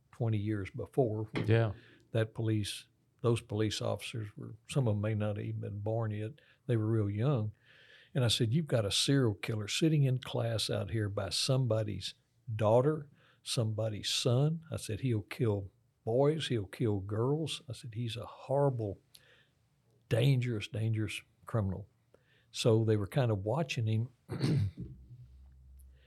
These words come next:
Speaker 1: Then he threatens to kill this kid,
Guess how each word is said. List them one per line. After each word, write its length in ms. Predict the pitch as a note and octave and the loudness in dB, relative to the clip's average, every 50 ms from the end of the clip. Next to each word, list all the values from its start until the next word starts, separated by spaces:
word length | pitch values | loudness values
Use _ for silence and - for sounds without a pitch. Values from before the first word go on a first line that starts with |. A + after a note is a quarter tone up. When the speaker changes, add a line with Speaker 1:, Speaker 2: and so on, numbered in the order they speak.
| - - - _ _ _ - | -20 -20 -20 _ _ _ 2
Speaker 1:
Then 140 | C3 C3 | 4 4
he 80 | C3+ B2 | 4 4
threatens 460 | G#2+ - - B2+ B2+ B2+ B2+ G#2 - - | 2 2 4 6 6 6 4 0 -6 -6
to 100 | - A2 | -6 -8
kill 440 | - - - - D#3 D#3 D3+ C3+ | -8 -6 -2 0 0 2 2 2
this 180 | A2 G#2 - - | 0 0 -2 -4
kid, 540 | - - - A#2+ A2 G#2 G#2 G#2 G#2 G2 | -8 -8 -4 -2 0 0 0 -2 -4 -6